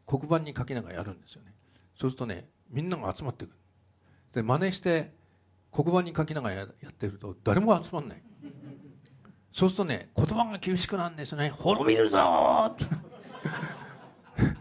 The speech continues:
「地獄だぞー！」って。全然通じない。ね。そして、えー、その、えっと、駅から降りてくる人を伝道した時にですね、ある時やって、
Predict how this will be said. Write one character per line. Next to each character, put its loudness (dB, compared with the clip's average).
「地 4
獄 4
だ 4
ぞ 0
ー！」 4
っ -2
て。 0
全 6
然 2
通 2
じ 4
な 4
い。 -6
ね。 2
そ 6
し -6
て、 6
え 2
ー、 -
そ -2
の、 4
え 0
っ 2
と、 4
駅 4
か 6
ら 6
降 2
り 2
て 6
く -6
る 0
人 4
を -2
伝 4
道 4
し -4
た 4
時 -2
に -18
で -14
す -12
ね、 0
あ 2
る 2
時 2
や 2
っ 0
て、 -2